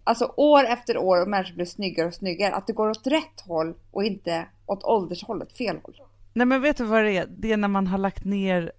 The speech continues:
Speaker 2: alla konstigheter och blivit vuxen och bara kan vara sig själv.
Speaker 1: Nej, men det finns ett glow från de båda.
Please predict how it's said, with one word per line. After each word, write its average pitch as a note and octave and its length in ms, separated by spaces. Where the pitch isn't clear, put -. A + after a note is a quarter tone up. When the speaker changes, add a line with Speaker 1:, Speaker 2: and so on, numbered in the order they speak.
Speaker 2:
alla G3 260
konstigheter G#3 1200
och F3 60
blivit F3 340
vuxen F3 520
och F3 140
bara D#3+ 160
kan D#3+ 240
vara D3+ 200
sig E3 200
själv. C3+ 220
Speaker 1:
Nej, D4 100
men E4 80
det F#4 60
finns F4 220
ett - 180
glow D#4 540
från G#3 280
de F3+ 140
båda. C#3+ 300